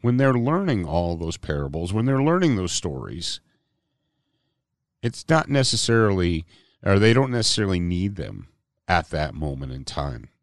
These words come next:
But as they grow and as they get older, they do. And this is one of them, the parable of the two sons. Sometimes when we fail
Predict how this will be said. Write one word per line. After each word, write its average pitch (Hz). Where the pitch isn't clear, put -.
But 104
as 110
they 110
grow 123
and 104
as 92
they 113
get 110
older, 104
they 73
do. 50
And 117
this 180
is 214
one 180
of 190
them, 67
the 127
parable 156
of 143
the 135
two 123
sons. 117
Sometimes 214
when 143
we 143
fail 127